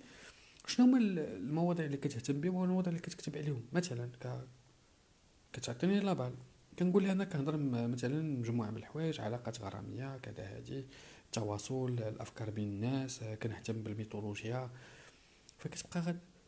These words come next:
تقول لي: "مزيان، عرفتي كنت قريت واحد الكتاب مثلا كيهضر على الميثولوجيا الاغريقيه، كيقولوا، كيقولوا، كيقولوا، كيقولوا، اييه، مثلًا ليسبري ديال اثينا اللي كيهضر عليه روبير غرين." "اه، غا شنو الكتاب قريتي لروبير غرين؟" "آه، راه قريت ليه هذا الكتاب." ولا: "اه، مزيان،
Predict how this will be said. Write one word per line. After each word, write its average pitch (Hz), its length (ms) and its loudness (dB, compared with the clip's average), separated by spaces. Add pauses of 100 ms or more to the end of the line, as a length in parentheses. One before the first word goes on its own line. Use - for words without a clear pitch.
(120)
تقول 190 180 -4
لي: 190 80 -4
"مزيان، 185 600 2
عرفتي 165 280 -2
كنت 185 200 0
قريت 185 280 -2
واحد 165 140 -2
الكتاب 147 340 -2
مثلا 143 240 0
كيهضر 123 280 0
على 127 100 2
الميثولوجيا 120 480 0
الاغريقيه، 113 560 -4
كيقولوا، 185 380 0
كيقولوا، 160 340 0
كيقولوا، 139 380 -2
كيقولوا، 180 200 0
اييه، 202 520 2
مثلًا 170 400 4
ليسبري 151 420 0
ديال 131 180 0
اثينا 123 380 0
اللي 143 160 0
كيهضر 104 320 -6
عليه 107 200 -2
روبير 104 340 0
غرين." 170 280 2 (600)
"اه، 269 340 8
غا 240 160 0
شنو 262 220 4
الكتاب 247 240 0
قريتي 208 320 0
لروبير 170 420 4
غرين؟" 123 240 2
"آه، 208 60 0
راه 214 120 -2
قريت 214 360 0
ليه 175 120 8
هذا 160 80 4
الكتاب." 156 300 0
ولا: 147 260 -2
"اه، 220 40 2
مزيان، 208 360 6